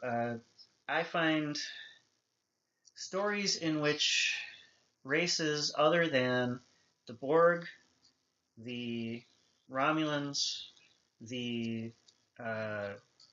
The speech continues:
Klingons, and possibly the Dominion have, like, huge fleets that do great damage. They all seem to sort of, like,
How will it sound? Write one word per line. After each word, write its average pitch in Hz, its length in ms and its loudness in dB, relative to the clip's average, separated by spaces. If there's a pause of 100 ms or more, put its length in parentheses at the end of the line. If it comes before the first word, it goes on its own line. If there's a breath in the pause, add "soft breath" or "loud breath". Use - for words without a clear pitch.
(300)
Klingons, 135 720 -2 (500)
and 120 240 -8 (800)
possibly 143 460 0
the 127 100 -6
Dominion 110 480 -2 (880 soft breath)
have, 139 320 4
like, 127 260 4 (320)
huge 180 320 -2
fleets 147 360 0
that 135 160 -4
do 135 160 2
great 127 260 2
damage. 117 540 0 (500)
They 143 100 -2
all 170 140 4
seem 160 280 0
to 135 100 -6 (360)
sort 147 220 -2
of, 135 60 -2
like, 117 200 0